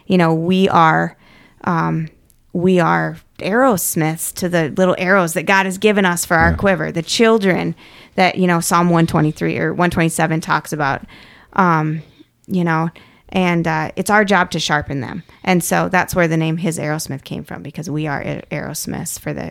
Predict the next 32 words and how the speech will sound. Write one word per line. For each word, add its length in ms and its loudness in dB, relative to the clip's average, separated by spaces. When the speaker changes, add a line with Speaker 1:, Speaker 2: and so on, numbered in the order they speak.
Speaker 1:
arrows 280 -6
that 120 -12
God 180 -8
has 160 -8
given 280 -2
us. 300 -6
And, 480 2
um, 520 -2
anyways, 500 4
Ben 280 2
has 460 0
supported 600 2
me 180 2
through 240 -6
this 180 -6
whole 340 -2
process 600 -2
of 100 -6
just 240 -4
Speaker 2:
Mm. 240 -2
Speaker 1:
figuring 380 2
out 180 0
what 220 -2
this, 360 -6
what 220 -8
this 200 -12
dream 380 -8
is, 400 0
what, 300 0
you 140 2
know, 420 2
w-, 520 -8